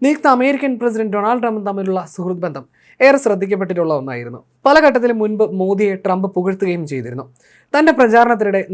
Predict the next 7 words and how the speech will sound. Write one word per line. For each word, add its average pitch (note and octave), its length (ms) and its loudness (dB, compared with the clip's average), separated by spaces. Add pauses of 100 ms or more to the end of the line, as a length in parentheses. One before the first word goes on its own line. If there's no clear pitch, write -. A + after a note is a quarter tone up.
നരേന്ദ്രമോദിയെ G#3 680 2 (140)
ഫന്റാസ്റ്റിക് B3 600 0
മാൻ G#3 180 -2
എന്നായിരുന്നു F3+ 440 -2
ട്രംപ് E3 300 -8
വിശേഷിപ്പിച്ചത്. C#3+ 540 -8 (360)
മാത്രമല്ല, C#4 340 6